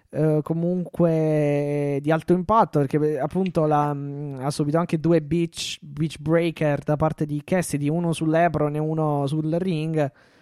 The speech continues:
Mm. E, e Cassidy comunque è andato molto vicino alla, alla vittoria, eh, perché ha anche avuto la sua diving D D T, eh,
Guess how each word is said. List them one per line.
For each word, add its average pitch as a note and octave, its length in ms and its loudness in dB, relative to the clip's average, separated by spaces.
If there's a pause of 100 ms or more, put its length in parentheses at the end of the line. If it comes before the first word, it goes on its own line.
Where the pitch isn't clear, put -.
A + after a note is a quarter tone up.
(800)
Mm. C#3 1400 -6 (1500)
E, - 220 -10
e F3+ 120 -6
Cassidy C4 340 2
comunque E3+ 280 0
è - 20 4
andato E3 240 2
molto F#3 320 0
vicino C#3+ 360 -2
alla, C3 600 -2
alla B2 120 -4
vittoria, B2+ 760 -2
eh, C#3 40 -4
perché C3+ 340 -2
ha D3 120 2
anche D#3 240 -2
avuto D3+ 300 0
la D3+ 100 0
sua D3+ 160 2
diving D3+ 400 0
D C#3+ 100 -2
D C#3+ 180 0
T, G3 440 -2 (220)
eh, C#3+ 500 -2